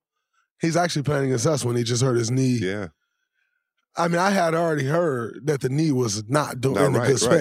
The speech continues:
Speaker 1: space. And they told us, like, <clears throat> if, if it wasn't the game thing, he wouldn't play tonight. Then he played, hurts the knee.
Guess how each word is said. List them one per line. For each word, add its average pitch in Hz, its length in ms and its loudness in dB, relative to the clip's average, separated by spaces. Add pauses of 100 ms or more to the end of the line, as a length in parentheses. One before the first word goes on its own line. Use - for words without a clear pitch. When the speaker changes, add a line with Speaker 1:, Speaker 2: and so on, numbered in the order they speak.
Speaker 1:
space. - 180 -8 (160)
And 131 540 0 (440)
they 185 140 2
told 160 320 -2
us, 123 180 -4
like, 120 340 -4
<clears throat> - 40 -10 (1700)
if, 131 220 -6
if 131 140 -2
it 131 60 -2
wasn't 143 340 0
the 113 60 -6
game 139 260 -2
thing, 120 220 -4
he 143 100 2
wouldn't 120 260 -2
play 131 140 0
tonight. - 320 -10 (960)
Then 120 120 -6
he 120 60 -4
played, 143 460 0 (1300)
hurts 139 260 -4
the 120 80 -8
knee. 131 280 -4